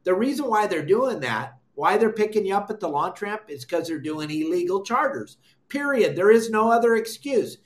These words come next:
It's against the law to do it that way, but they're picking up there because they don't, they, they aren't paying their way.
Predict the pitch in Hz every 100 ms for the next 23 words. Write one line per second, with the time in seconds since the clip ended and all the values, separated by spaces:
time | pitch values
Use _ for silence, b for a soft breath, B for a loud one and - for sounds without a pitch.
0 | b b b b - 147 147 131 175 214
1 | - 240 233 165 143 151 175 120 - 170
2 | - 131 117 107 117 127 123 143 - 135
3 | 208 214 208 190 - 170 147 147 151 156
4 | 156 151 156 156 170 _ _ _ _ _
5 | - 151 147 - 156 165 180 - 180 175
6 | 170 165 156 151 143 131 131